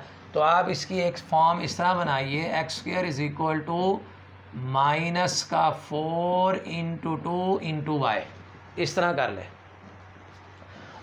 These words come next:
और इसके बाद इस टू को, अ, इस फ़ोर को छोड़कर, फ़ोर को छोड़ के बाकी जो दो values हैं उनका sum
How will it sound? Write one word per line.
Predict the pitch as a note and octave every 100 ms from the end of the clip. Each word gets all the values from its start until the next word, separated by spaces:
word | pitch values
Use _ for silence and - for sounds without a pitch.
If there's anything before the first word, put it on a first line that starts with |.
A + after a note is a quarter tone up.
| C#3
और | D#3+ F3+
इसके | D#3+ - G3
बाद | F#3 F#3 G3 - - - F3+
इस | F#3 -
टू | F#3+ G3 G#3
को, | G3+
अ, | G3 - D#3+ D#3+ D#3+ E3+
इस | F3+ -
फ़ोर | - F#3 G3+ A3 G#3+
को | G3+
छोड़कर, | - D#3+ C#3+ C3 A#2+ G#2 - - - - - -
फ़ोर | E3 F#3 G3+
को | F3+ G3+
छोड़ | F#3+ D#3 F3 F#3+
के | G#3 F#3+
बाकी | D#3 D#3+ - G#3
जो | G3
दो | F3+ D#3 E3 E3
values | D3+ D3 D#3 F#3 D#3
हैं | F3+ F#3
उनका | F3 E3+ D3+ E3
sum | D#3+ - F3 F#3+ G3